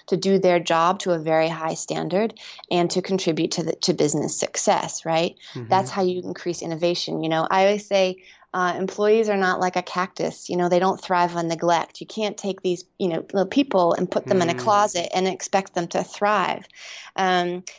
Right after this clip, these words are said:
Speaker 1: they have to be, they have to be tended to consistently. And that's, I think, a, an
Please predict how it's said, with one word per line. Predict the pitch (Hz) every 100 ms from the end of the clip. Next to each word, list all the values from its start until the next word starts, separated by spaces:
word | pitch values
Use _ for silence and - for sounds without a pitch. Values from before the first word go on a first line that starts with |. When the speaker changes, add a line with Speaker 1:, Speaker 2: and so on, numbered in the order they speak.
| -
Speaker 1:
they | 185
have | 190 185 185
to | 175
be, | 170 160 160
they | 180
have | 180 175
to | 165
be | 160
tended | 151 170 165 165
to | - 156
consistently. | - 160 - - - - - - - - -
And | 180
that's, | 180 175 - -
I |
think, | - 156 156
a, | 170 160 -
an | 165